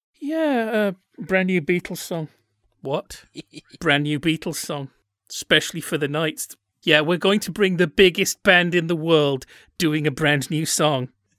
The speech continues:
Speaker 2: <laughs>
Speaker 1: That's like bringing a gold-plated Rolls Royce to show and tell. Yeah, hmm. Yeah, we're amazing.
Speaker 2: I think that the sixties does seem, sixties television does seem to be more adventurous and also has a broader outlook.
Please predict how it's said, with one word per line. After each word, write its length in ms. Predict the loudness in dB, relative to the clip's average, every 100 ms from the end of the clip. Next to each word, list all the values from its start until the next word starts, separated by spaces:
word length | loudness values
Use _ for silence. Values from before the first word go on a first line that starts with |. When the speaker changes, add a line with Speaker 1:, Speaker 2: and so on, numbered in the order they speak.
| _ -20 _ -12 -12 -18 -18
Speaker 2:
<laughs> 1080 | -20 _ -20 -20 _ _ _ _ _ _ _
Speaker 1:
That's 240 | -2 2
like 160 | 0 2
bringing 340 | 2 4 2
a 40 | 0
gold-plated 760 | 2 2 0 -2 -2 -2 -6
Rolls 380 | -6 -4 -4 -6
Royce 280 | -6 -6 -6
to 100 | -8
show 420 | -4 -4 -4 -4
and 160 | -6 -8
tell. 420 | -8 -8 -8 -12 -18 _ _ _ _ _
Yeah, 480 | 4 8 8 8 4
hmm. 320 | 0 0 0 -4 _ _ _ _ -20 -8
Yeah, 140 | -4
we're 140 | -2 -2
amazing. 440 | -2 -2 -4 -8 -10 _ _ _ _ _
Speaker 2:
I 140 | -4 -4
think 480 | -4 -14 -14 -18 -8
that 260 | -8 -8 -14 _ -18 -18 _ _ _ _ _
the 80 | -12
sixties 560 | -6 -6 -8 -14 -14
does 260 | -8 -8 -8
seem, 240 | -10 -14
sixties 400 | -14 -16 -18 -18
television 640 | -12 -10 -10 -14 -18 -20 -10
does 240 | -8 -8
seem 500 | -10 -14 -14 -16 -16
to 120 | -20
be 140 | -20 -16
more 280 | -12 -12 -12
adventurous 640 | -12 -12 -14 -18 -18 -18
and 140 | -20
also 460 | -12 -12 -12 -14 -14
has 160 | -14 -16
a 40 |
broader 380 | -14 -12 -10 -12
outlook. 500 | -14 -16 -20 -20 _